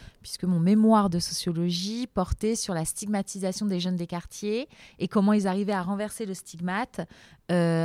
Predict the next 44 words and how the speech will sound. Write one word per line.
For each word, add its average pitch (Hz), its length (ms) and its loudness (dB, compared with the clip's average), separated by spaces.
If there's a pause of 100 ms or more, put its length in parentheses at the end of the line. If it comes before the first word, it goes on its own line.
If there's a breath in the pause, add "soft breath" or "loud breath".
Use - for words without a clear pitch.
à 175 100 2
travers 196 360 0
justement 185 380 0
leur 196 160 4
engagement 175 420 4
dans, 165 400 2
dans 160 160 0
la 160 100 0
culture 202 520 -4
et, 180 260 0
euh, 156 180 -2 (340 loud breath)
à 156 120 -4
l'époque 175 500 0
dans 156 240 0
le 156 220 0
rap, 180 540 2
euh, 156 360 2
dans 156 160 -2
la 156 160 -2
danse, 151 440 -2
euh, 143 460 -4
hip-hop, 190 640 6
euh, 151 160 2
dans 151 160 2
le 156 60 2
graphe 170 340 0
et 165 60 -2
dans 147 160 -4
tout, 180 280 -2
euh, 156 120 0 (360 loud breath)
voilà, 156 180 2
ce - 120 -8
qui, 156 320 -2
euh, 147 140 2
constituait 175 520 0
le, 147 440 4 (320)
les 156 260 0
arts, 165 200 2
euh, 151 200 0 (920)
voilà, 160 360 -2
euh, 156 220 -2
la 156 100 -6
culture 185 320 0
urbaine. 151 280 2